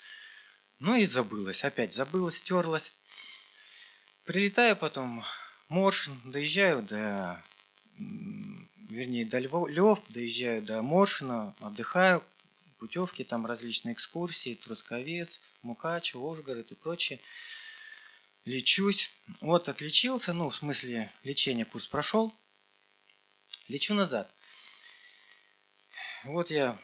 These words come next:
приехал во Львов, и у меня билет есть.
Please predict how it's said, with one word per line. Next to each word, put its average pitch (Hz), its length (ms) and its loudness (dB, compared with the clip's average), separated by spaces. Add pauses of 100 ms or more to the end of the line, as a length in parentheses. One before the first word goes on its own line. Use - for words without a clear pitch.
приехал 123 500 0 (840)
во 113 100 -4
Львов, 180 340 4 (240)
и 120 80 -6
у 131 60 -2
меня 143 260 0
билет 143 520 -6
есть. - 440 -8